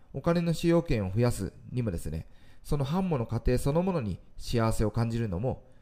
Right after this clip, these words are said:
行動とお金の相対関係によるものだと思うんですね。必須行動、拘束行動、自由行動、この考え方と質の反モの過程、選択肢を増やすためのお金の使用権の反モの過程、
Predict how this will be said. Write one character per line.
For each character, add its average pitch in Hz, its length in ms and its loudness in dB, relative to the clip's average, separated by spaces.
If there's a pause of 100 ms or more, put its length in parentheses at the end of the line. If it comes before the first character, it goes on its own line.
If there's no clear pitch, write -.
(280)
行 170 220 2
動 165 200 0
と 165 120 -2
お 156 40 0
金 156 240 -2
の 143 240 -4
相 165 240 0
対 156 180 2
関 156 200 -4
係 110 140 -4
に 92 100 -8
よ 95 80 -4
る 107 80 -4
も 104 120 -4
の 104 100 -8
だ 78 100 -8
と 69 100 -8
思 90 120 -6
う 78 40 -8
ん - 20 -10
で - 80 -12
す - 100 -4
ね。 120 200 -6 (840)
必 - 200 -8
須 135 160 -2
行 131 240 4
動、 95 240 0 (240)
拘 135 160 0
束 135 180 -2
行 123 220 2
動、 87 140 0
自 95 180 -2
由 127 100 2
行 120 220 2
動、 92 240 -2 (500)
こ 135 80 -6
の 131 60 -4
考 156 220 0 (120)
え 156 60 2
方 151 200 0
と 101 120 0
質 - 220 -4
の 117 100 -2
反 143 200 0
モ 117 60 -2
の 95 80 -4
過 95 140 -2
程、 92 220 0 (920)
選 170 300 -2
択 175 180 0
肢 127 120 2
を 110 80 4
増 120 140 2
や 139 100 4
す 139 100 -2
た - 80 0
め 127 100 -2
の 147 280 0
お 110 120 -4
金 135 180 0
の 131 100 0
使 - 180 0
用 131 120 6
権 120 220 -2
の 143 260 -4
反 156 220 -2
モ 120 80 -2
の 85 120 -2
過 87 100 -4
程、 82 260 0